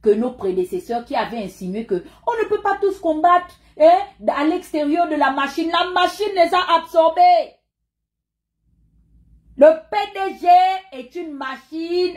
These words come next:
à éteindre. On ne peut plus pactiser avec le P D G. Après plus de soixante-dix ans de parcours avec le P D G,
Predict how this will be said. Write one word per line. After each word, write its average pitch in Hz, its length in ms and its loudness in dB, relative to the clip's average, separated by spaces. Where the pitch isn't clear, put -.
à 277 440 0
éteindre. 233 1040 0
On 349 240 4
ne 285 100 4
peut 381 420 -2
plus 349 240 -4
pactiser 277 920 2
avec 285 340 -4
le 240 180 -14
P 294 140 -6
D 254 160 -8
G. 240 300 -8
Après 339 380 0
plus 403 160 -2
de 320 180 -2
soixante-dix 320 1000 -2
ans 381 320 4
de 170 80 -4
parcours 254 520 -2
avec 220 260 -4
le 180 100 -10
P 190 120 -10
D 185 140 -8
G, 160 400 -12